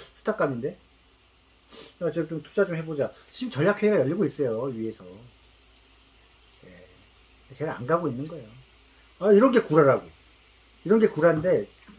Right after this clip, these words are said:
그런 일이 일어날 것 같습니다, <laughs> 실제로. 왜냐면 사람이라는 게 감이라는 게 있거든요. 저는 맨날 지금 막 리허설하고 맨날 촬영하고 막 새벽에 그런 꿈꿔, 진짜. 리허설하는데 내가 막 의상이 준비가 안 된 거야. 네? 그래서 방-, 방송을 못하는 꿈.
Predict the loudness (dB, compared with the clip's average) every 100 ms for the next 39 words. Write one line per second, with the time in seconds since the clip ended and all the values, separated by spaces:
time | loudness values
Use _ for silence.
0 | -20 -4 -2 0 0 0 -2 -4 -8 -8
1 | -12 -10 -10 -12 -16 -20 -14 -12 -6 -6
2 | -8 -18 _ -20 -20 -20 -20 -20 -20 -20
3 | -2 0 2 0 0 0 0 -2 -4 -6
4 | -4 -4 -2 -4 -8 -12 -14 -12 -8 -4
5 | -4 -4 -6 -8 -10 -20 -20 -20 -8 -6
6 | 0 6 6 8 2 0 -4 -6 -6 -8
7 | -6 -4 -6 -8 -18 -8 -4 -4 -4 -8
8 | -8 -12 -12 -14 -16 -20 -20 -20 -20 -12
9 | 4 4 6 2 2 2 4 4 4 2
10 | 0 -2 -2 -4 -6 -6 -10 -16 -20 -20
11 | -20 -20 -20 -20 -20 -20 -20 -20 -20 -20
12 | -20 -14 -14 -16 -20 -14 -12 -12 -14 -20
13 | -20 -20 -12 -4 -2 0 -2 -4 -6 -2
14 | -2 -2 -10